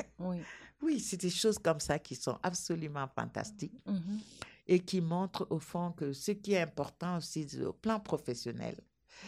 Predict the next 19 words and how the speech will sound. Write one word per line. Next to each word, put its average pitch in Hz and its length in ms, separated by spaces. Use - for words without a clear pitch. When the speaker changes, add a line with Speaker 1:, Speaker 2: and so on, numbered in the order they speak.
Speaker 2:
Je 175 120
me 185 140
suis 196 200
convaincue 151 920
que 139 280
aucun 190 440
enfant 147 340
n'est 135 140
idiot. 127 480
Speaker 1:
Mhm. 202 320
Speaker 2:
Il 151 40
faut 170 220
voir 123 500
comment 190 520
apprendre 139 560
Speaker 1:
Mhm. 220 120
Speaker 2:
à 131 80
cet - 260
enfant. 104 380